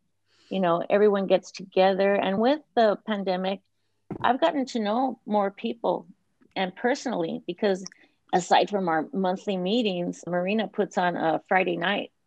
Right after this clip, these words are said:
Zoom meeting, and it's a very casual thing. And whoever wants to join, joins, and, and everyone's doing their own thing, sewing and,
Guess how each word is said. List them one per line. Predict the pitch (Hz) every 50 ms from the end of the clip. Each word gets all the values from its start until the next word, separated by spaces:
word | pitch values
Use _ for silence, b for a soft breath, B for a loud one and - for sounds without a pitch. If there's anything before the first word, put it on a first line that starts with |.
| _ _ 185
Zoom | 185 170 165 175 175 170 170
meeting, | 160 160 156 156 156 170 180 - _ _ _ _ _ _ _
and | 175 185 185
it's | 185 180 -
a | - 180
very | - 190 180 190 208 208
casual | - - 208 190 185 180 202 196
thing. | 190 190 190 190 185 185 185 185 185
And | 175 180
whoever | 185 185 180 175 175 190
wants | 185 185 185 185
to | - 196
join, | 175 180 180 180 180 185 185
joins, | 175 180 165 165 170 170 180 185 175
and, | 185 170 170 170 b b b b b b b b b _ _ -
and | 175 175 170 175 170
everyone's | 175 190 202 202 196 190 185 185
doing | 175 196 185 196 196 175
their | 180 170
own | - 175 185 202
thing, | - - 196 185 185 190
sewing | - - 202 185 185 180 185 180 180 180 185 185
and, | 175 165 160 160 160 160 -